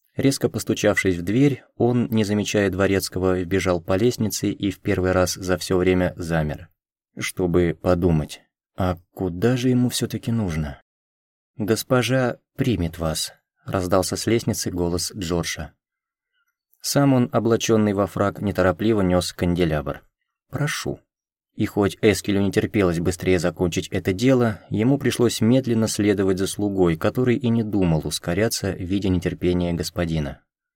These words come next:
Как можно догадаться, благодушию инквизитору это не добавило. Когда же Джордж остановился у дверей госпожи, Элиан открыл их сам, не дожидаясь, пока Джордж совершит это нехитрое деяние. "Благодарю,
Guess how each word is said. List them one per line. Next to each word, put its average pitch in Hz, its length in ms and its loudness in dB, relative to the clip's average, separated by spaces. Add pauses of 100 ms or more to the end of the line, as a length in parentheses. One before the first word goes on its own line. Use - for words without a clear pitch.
(280)
Как 127 180 0
можно 120 300 4
догадаться, 113 800 2
благодушию 101 840 2
инквизитору 107 720 0
это 98 380 0
не 98 160 0
добавило. 78 640 -2 (1200)
Когда 123 300 4
же 127 100 2
Джордж 110 400 2
остановился 107 640 0
у 101 80 0
дверей 98 260 2
госпожи, 113 640 2 (120)
Элиан 120 480 2
открыл 104 440 0
их - 180 -6
сам, 85 540 0
не 95 140 0
дожидаясь, 95 560 0
пока 80 240 -2
Джордж 95 260 0
совершит 90 500 -2
это 92 220 -2
нехитрое 90 520 -2
деяние. 76 600 -6 (800)
"Благодарю, 147 800 2